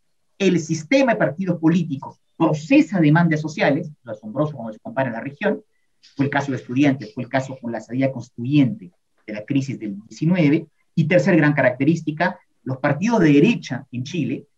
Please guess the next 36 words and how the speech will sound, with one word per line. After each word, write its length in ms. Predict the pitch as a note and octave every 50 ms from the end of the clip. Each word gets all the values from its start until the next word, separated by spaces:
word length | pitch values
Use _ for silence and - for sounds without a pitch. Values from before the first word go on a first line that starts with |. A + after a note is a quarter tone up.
| _ _ -
tienen 260 | - E3 G3+ G3+ G3
un 100 | F3+ F3+
lazo, 340 | G3 G3 G3 - - G3+ -
entre 240 | C3+ C3 - C3+ A#2
comillas, 380 | B2 C3 D#3 F#3+ G3 G3 - F#3
orgánico, 680 | F#3 D3+ C#3+ E3 G#3 F#3+ C#3+ B2+ - - - D3+ - _ _ _ E3 F3 - _ - _
fuerte, 520 | - G#3 A#3+ G#3+ - - - - - - _ _ _ _ _ -
con 320 | G3+ G3+ G3+ G3 - - _ _ -
este 260 | F3 F3 E3+ - D3 C#3+
orden. 440 | C#3+ C#3+ C#3+ C#3 C3+ C3+ C3+ C3+ _ _ _ _ _ _ _ _ _ _ _ _ _ _ _ _ _ _ _ -
Primer 300 | F3 G#3 B3 A#3+ - -
punto, 340 | B3+ B3 G3+ B3 - -
para 140 | - E3+ D3+
ser 180 | D#3 F#3 F3 F3
claro, 300 | - - A3 A3 G#3 F3
espero, 360 | - F3 E3+ F3 D#3+ - -
eh, 40 | A#2 G2 - - - _ _ _
perdón 260 | - C#3 C3+ E3 E3+ D#3
por 140 | D#3+ C#3
el 120 | C3 C3 B2+
poco 260 | - D#3 D3+ D3+ D3
tiempo, 360 | - F#3+ G#3 F3+ D3 C3+ C3
pero 280 | C3+ C3 C3 C3 - _ -
emprende 340 | B2+ C3+ C3+ D3+ D#3+ D#3+ D3+
el 80 | C#3
razonamiento, 680 | C3+ C3+ D3 D3 C#3+ D#3+ F3+ F#3 F#3+ F3+ - A3 A3+ A3 _ _ _ _ _ _ _ _ _ _ _ -
en 160 | F3+ F3 -
Chile 280 | - B3+ C4 A#3 - F3
creo 180 | F#3+ G#3+ G3+
yo 280 | G3 G3 A3 A#3 A3+ G#3+
que 100 | G3+ G3
hay 160 | F3+ - - -
una 180 | G3 G3 F#3 E3+
aguda 540 | D#3+ E3+ G3 C4 D4 C#4 A#3 F#3+ D#3 - _ _ _ _ _ -
crisis 360 | - - A#3 - - F#3 D3+
social 440 | - D3+ - - E3 D#3+ - D#4+